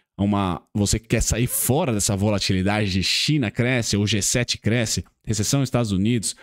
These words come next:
ou China não cresce o suficiente, muita incerteza, e Brasil também, você não tá querendo dar um all-in,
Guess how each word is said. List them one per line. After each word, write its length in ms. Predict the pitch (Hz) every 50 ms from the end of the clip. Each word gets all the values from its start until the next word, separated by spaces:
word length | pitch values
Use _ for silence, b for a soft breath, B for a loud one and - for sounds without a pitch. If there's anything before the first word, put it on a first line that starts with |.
| B B B _ _
ou 340 | 104 120 127 120 98 87 b b b b b
China 300 | - - - 135 127 117
não 140 | 113 113 110
cresce 280 | 110 - 110 110 104 -
o 40 | -
suficiente, 600 | - - 107 - - - 101 113 117 - - - _
muita 440 | - 113 117 131 160 190 180 - 131
incerteza, 720 | 113 98 - - 95 87 87 - - 127 139 139 107 104
e 60 | 98
Brasil 360 | 90 107 107 101 95 95 113
também, 280 | 110 - 101 90 95 104
você 140 | 95 - 95
não 80 | 92 90 - _
tá 100 | - 98
querendo 460 | - - 98 92 98 98 98 90 78 B B B B B
dar 160 | 101 98 104
um 180 | 98 95 95 98
all-in, 480 | 98 98 95 95 107 143 160 147 107